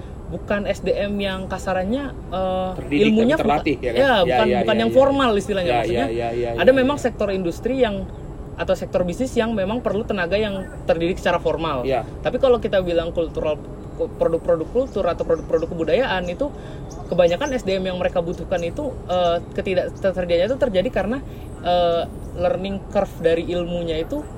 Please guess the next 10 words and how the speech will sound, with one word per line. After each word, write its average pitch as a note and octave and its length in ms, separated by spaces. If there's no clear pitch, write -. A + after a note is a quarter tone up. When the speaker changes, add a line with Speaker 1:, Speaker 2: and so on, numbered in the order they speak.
Speaker 1:
ber-, B3 320
tinggi, A#3 400
terlalu, F#3+ 320
Speaker 2:
Ya. F#3 160
Speaker 1:
terlalu G3+ 240
curam. B3 400
Jadi, F3+ 240
eh, F3 360
kebanyakan F3+ 480
orang G#3 300